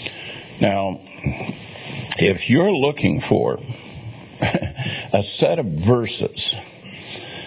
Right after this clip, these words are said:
out of, say, the book of Isaiah here,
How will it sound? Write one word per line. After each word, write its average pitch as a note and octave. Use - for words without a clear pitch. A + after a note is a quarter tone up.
out B2
of, G2+
say, G#2
the G2+
book G2
of -
Isaiah D#2+
here, -